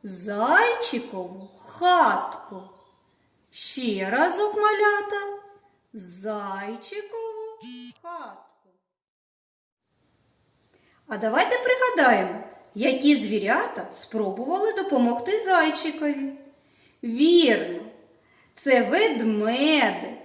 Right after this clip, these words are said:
вовчик та лисичко. Повторюємо разом. Ведмедик, вовчик, лисичка.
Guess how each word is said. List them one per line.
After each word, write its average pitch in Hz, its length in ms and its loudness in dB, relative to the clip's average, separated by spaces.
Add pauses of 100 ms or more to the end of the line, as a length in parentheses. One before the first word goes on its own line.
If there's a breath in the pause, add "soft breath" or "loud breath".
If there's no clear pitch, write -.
(300)
вовчик 240 1400 0 (220 soft breath)
та 381 100 4 (120)
лисичко. 294 920 0 (640 soft breath)
Повторюємо 285 840 6
разом. 220 560 2 (680 soft breath)
Ведмедик, 220 1700 2 (1000)
вовчик, 226 1300 0 (520)
лисичка. 302 1600 -2